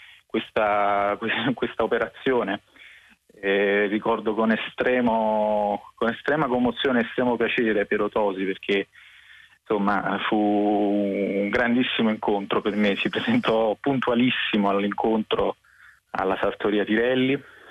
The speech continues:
e ci regalò delle gemme preziosissime che io custodisco con grande gelosia, perché è stata la sua ultima testimonianza prima di lasciarci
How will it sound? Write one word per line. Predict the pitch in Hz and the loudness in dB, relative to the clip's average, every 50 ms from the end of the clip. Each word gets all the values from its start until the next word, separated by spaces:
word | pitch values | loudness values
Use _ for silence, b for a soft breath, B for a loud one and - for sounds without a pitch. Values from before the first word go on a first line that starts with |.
| B B B B B - - | B B B B B -8 -2
e | 101 104 104 101 104 104 104 104 104 104 104 104 101 | 0 2 2 2 2 2 2 2 2 2 0 0 0
ci | - - 110 107 104 | 0 0 0 0 0
regalò | 110 107 107 110 110 120 127 127 120 113 107 107 104 | 0 0 2 2 2 2 2 2 2 2 2 0 0
delle | 98 104 101 104 101 | 0 0 0 0 0
gemme | - 117 113 110 110 110 104 101 98 | 0 -2 0 2 2 2 2 2 2
preziosissime | 104 104 - - - 107 98 107 113 - - - 101 98 101 | 0 -2 -4 -4 -6 -4 -2 -2 -2 -2 -2 -2 0 0 2
che | 101 | 2
io | 107 104 107 | 2 2 0
custodisco | 104 110 110 - - 107 98 104 101 - - - - 107 101 101 B B B B B B B B B B B _ | -2 -4 -8 -4 -4 -2 -2 -2 -2 -2 -4 -2 -2 0 -2 -2 B B B B B B B B B B B _
con | - 113 113 117 | -2 0 2 2
grande | 120 127 131 135 131 127 120 | 2 2 2 0 0 0 0
gelosia, | 113 113 117 110 107 110 120 120 110 | 0 0 0 0 0 0 0 0 0
perché | 101 98 - 104 | 0 -2 -2 -4
è | - | -2
stata | - 104 104 | -2 0 0
la | 104 104 | 0 0
sua | - - 135 135 120 | 0 0 0 2 2
ultima | 117 120 127 139 147 - - - 117 113 110 104 95 - _ b b b b _ _ | 2 2 0 0 -2 -4 -4 0 0 2 2 0 -2 -6 _ b b b b _ _
testimonianza | - 110 - - - 117 110 113 110 113 113 107 98 98 95 95 - - - 92 - | -6 -4 -4 -2 -2 0 0 2 2 2 2 2 0 -2 -4 -4 -4 -6 -6 -6 -4
prima | - 117 110 104 104 | -2 0 2 2 2
di | 101 104 | 0 0
lasciarci | 104 98 - - - 117 104 101 98 - - - 110 98 90 | 0 0 0 0 0 0 0 0 -2 -4 -6 -4 -4 -4 -4